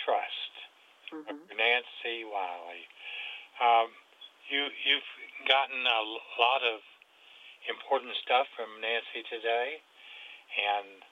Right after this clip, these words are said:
Speaker 1: I think you ought to pick up a copy of her book and read it, and, uh, after that, you'll have more questions and more answers. Thank you, Nancy, for being on the program.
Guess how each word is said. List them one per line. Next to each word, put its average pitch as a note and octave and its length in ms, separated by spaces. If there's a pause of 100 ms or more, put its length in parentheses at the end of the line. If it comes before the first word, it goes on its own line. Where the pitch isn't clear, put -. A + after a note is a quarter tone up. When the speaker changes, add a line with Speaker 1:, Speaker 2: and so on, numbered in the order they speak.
(260)
Speaker 1:
I G#2 160
think A2 240
you A2+ 80
ought G#2+ 80
to G#2+ 160
pick A#2 160
up A2+ 160
a - 80
copy A2+ 320
of G#2 80
her G#2+ 240
book C#3+ 240 (800)
and F#2+ 240
read C3 160
it, E3 160
and, G2 480
uh, G2 260 (600)
after - 240
that, B2 240 (640)
you'll G#2 160
have G2+ 160 (160)
more G#2+ 160
questions B2+ 640
and A2+ 80
more A#2+ 160
answers. G2+ 520 (760)
Thank D3+ 240
you, - 80
Nancy, A2+ 480
for A2 80
being G#2+ 240
on G#2 240
the - 80
program. A2+ 560